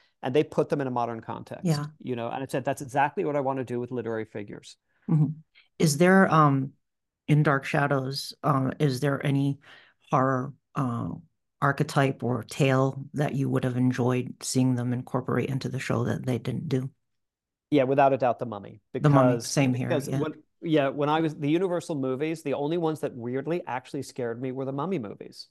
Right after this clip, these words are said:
Speaker 2: Mm-hmm.
Speaker 1: Uh, you know, and I was genuinely terrified. You know, the first one, yes, with the black eyes, but then the Lon Chaney, the four Lon Chaney movies,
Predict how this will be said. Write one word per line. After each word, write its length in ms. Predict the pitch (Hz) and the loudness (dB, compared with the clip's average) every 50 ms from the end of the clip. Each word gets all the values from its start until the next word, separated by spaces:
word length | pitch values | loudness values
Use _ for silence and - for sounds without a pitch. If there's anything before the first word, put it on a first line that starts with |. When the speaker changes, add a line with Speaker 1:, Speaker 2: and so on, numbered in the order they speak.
| _ - | _ 0
Speaker 2:
Mm-hmm. 360 | 160 156 151 135 156 - - | 4 4 4 4 2 -2 -4
Speaker 1:
Uh, 500 | - 127 123 123 120 120 120 120 123 123 - - | -2 0 0 2 2 2 0 0 -2 -4 -6 -10
you 180 | - - 139 135 | -10 -8 -6 -4
know, 240 | 131 123 117 117 120 | -4 -2 -2 -4 -2
and 80 | - 135 | -2 -2
I 60 | 127 135 | -2 -2
was 160 | 135 135 120 - _ _ | -2 -4 -8 -10 _ _
genuinely 520 | - - 170 160 151 156 160 156 151 151 147 | -8 -2 -2 0 0 0 -2 -4 -4 -6 -8
terrified. 840 | 147 - - - - 160 143 143 135 - - 123 113 113 113 117 - _ _ _ _ _ _ _ _ | -10 -12 -18 -10 -6 -4 -4 -4 -4 -2 -2 0 0 0 -2 -4 -8 _ _ _ _ _ _ _ _
You 100 | 202 185 | -4 0
know, 260 | 147 135 135 131 - - | 2 2 2 0 -2 -4
the 80 | 175 202 | -6 -2
first 260 | - - 262 254 - | 2 2 2 4 4
one, 140 | 226 196 175 | 2 2 4
yes, 280 | 156 151 131 139 151 - | 4 2 2 2 0 -4
with 80 | 151 139 | -8 -10
the 40 | |
black 260 | 127 - 135 131 127 - | -4 -2 0 0 0 0
eyes, 140 | 131 127 | -2 -2
but 140 | 123 - 147 | -2 -4 -4
then 160 | - 165 165 | -4 -4 0
the 80 | 165 160 | 0 0
Lon 240 | 156 147 151 156 151 | 2 2 0 0 -2
Chaney, 380 | - - 175 190 196 170 131 | -4 -4 -4 -2 -2 -2 -4
the 140 | 117 120 131 | -4 -6 -8
four 260 | - - 151 143 143 143 | -8 -4 -2 0 0 0
Lon 180 | 139 131 127 | 0 -2 -4
Chaney 320 | 127 - 185 190 202 208 170 | -6 -6 -6 -4 -4 -4 -2
movies, 380 | 135 123 120 117 117 120 - | -2 -2 -2 -2 -4 -6 -6